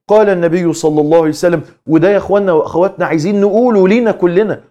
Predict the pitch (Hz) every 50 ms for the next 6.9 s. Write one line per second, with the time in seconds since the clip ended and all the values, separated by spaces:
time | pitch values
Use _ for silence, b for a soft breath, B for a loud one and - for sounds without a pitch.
0 | - - 151 151 147 - 180 - - 175 160 - 156 151 170 175 151 151 - -
1 | 160 156 151 135 139 139 143 143 143 - b b b b - 147 - 190 202 -
2 | 170 151 190 190 170 151 - - 185 170 156 180 196 - - - - - 151 160
3 | 170 180 175 165 156 143 - 147 151 156 165 160 131 B B B B B 156 226
4 | 226 190 190 196 202 185 185 165 156 170 185 214 208 185 175 175 - 214 202 196
5 | 180 156 170 160 - 170 180 208 202 190 - 175 180 185 180 170 247 262 - -
6 | - 240 254 226 - 196 180 165 165 175 190 180 175 175 151 147 139